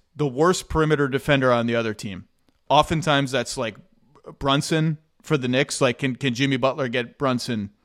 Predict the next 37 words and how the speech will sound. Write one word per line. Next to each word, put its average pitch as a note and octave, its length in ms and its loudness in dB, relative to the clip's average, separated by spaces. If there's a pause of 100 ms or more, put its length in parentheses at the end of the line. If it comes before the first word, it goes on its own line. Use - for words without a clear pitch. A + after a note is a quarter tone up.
(300)
in C3+ 120 0
a A#2+ 40 0
mismatch? A#2 540 -4 (560)
They've C3+ 140 2
actually E3 280 2
hunted C#3+ 340 -4
Brunson C3+ 400 -4
other D3 260 2
ways, A#2 240 -4
which A#2 140 -10
I B2 60 -4
think B2 180 -8
is A2 120 -10
really A2+ 180 -8
smart, A#2+ 320 -4
which A2 180 -10
is G#2+ 180 -8
if A2+ 140 -10
he's A2+ 160 -8
guarding A#2+ 380 -4
Max A2 280 -6
Strus, C3 300 -8
just A2+ 140 -14
run A#2 200 -8
him A#2+ 120 -6
around, A#2+ 380 -6
run B2+ 200 -4
him C3 100 -4
around. B2+ 360 -4
Duncan B2+ 260 -6
Robinson, B2+ 480 -2
run B2 180 0
him C#3+ 120 0
around, C#3 340 0
run A#2+ 200 0
him C#3+ 120 0
around. C#3 320 0